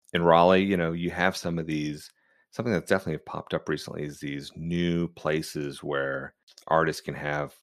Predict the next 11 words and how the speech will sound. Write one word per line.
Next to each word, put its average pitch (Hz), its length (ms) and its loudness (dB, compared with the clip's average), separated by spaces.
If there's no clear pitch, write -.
kind 73 140 -6
of 67 80 -8
a 65 180 -4
residency 76 920 -2
or 65 160 -4
have 67 180 -8
a 69 60 -10
small 78 280 -4
place - 320 -6
to 67 80 -10
work. 71 420 -2